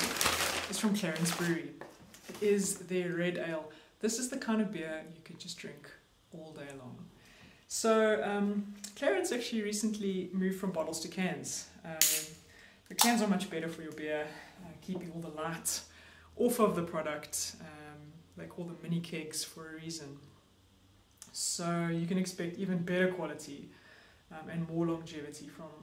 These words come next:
Clarence beers now that they're in cans. Look at that beautiful colour. What a perfect red ale. Uh, it just looks delicious. Look at that wonderful head also.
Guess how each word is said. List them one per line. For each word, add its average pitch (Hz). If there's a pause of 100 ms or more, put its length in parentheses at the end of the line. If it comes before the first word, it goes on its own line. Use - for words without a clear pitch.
Clarence -
beers 151 (160)
now 165 (100)
that 143
they're 156
in 151
cans. 151 (1040)
Look 196
at 190
that 175
beautiful 185
colour. 151 (340)
What 185
a 180
perfect - (600)
red 156
ale. 139 (760)
Uh, 160
it 151
just -
looks 170
delicious. 151
Look 170
at 170
that 165
wonderful 160
head 160
also. 185